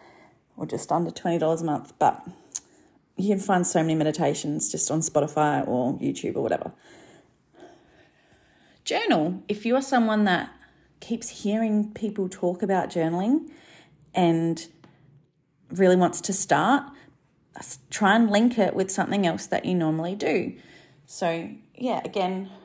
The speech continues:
I, if, I don't journal every day. Sometimes I might go a week without journaling or longer.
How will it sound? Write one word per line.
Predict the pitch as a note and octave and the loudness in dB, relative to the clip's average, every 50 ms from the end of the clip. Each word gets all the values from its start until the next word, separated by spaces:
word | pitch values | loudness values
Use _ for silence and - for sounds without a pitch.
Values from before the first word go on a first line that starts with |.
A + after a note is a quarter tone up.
| - - - - - - - - _ | -20 -20 -20 -20 -20 -20 -20 -8 _
I, | F3 F3+ F3+ F3+ F3+ F3+ F#3 F#3 F#3 - | 0 2 2 2 2 2 0 -2 -4 -6
if, | F#3+ - - - _ _ _ _ _ - - - - - | -10 -12 -14 -20 _ _ _ _ _ -20 -20 -20 -10 -4
I | - B3+ | -4 -2
don't | A3+ - - | -2 -2 -2
journal | - E3+ E3 E3+ D#3+ | -2 -2 -2 -2 -4
every | D#3+ E3 F3 E3+ | -4 -4 -4 -2
day. | D#3+ - - F3+ G#3+ A#3+ A#3+ - - - _ _ _ _ _ _ _ _ _ _ _ - - - - - - - - | -2 -2 0 0 0 -2 -2 -4 -10 -20 _ _ _ _ _ _ _ _ _ _ _ -20 -20 -20 -20 -20 -20 -16 -14
Sometimes | - - G#3+ G#3 G#3 G#3+ A3 F#3+ F#3+ G3 | -4 -2 -2 -2 0 0 0 0 0 2
I | F#3 | 0
might | F#3+ F3+ D#3 - | 0 0 0 0
go | G3 F#3 | 2 2
a | F3+ | 2
week | F#3 A#3 - - - | 2 0 -2 -2 -2
without | E3+ D#3+ B2+ - | 0 0 0 0
journaling | - - C3+ D#3 D#3 C#3 B2 - F3+ - - - - - - - - - - | 0 -4 -4 -2 -2 -2 -2 -2 -4 -8 -14 -20 -20 -20 -20 -20 -20 -8 -4
or | F#3+ F#3+ - | -2 0 2
longer. | G3 A#3 C#4 C4+ - - - | 2 2 2 2 0 -6 -10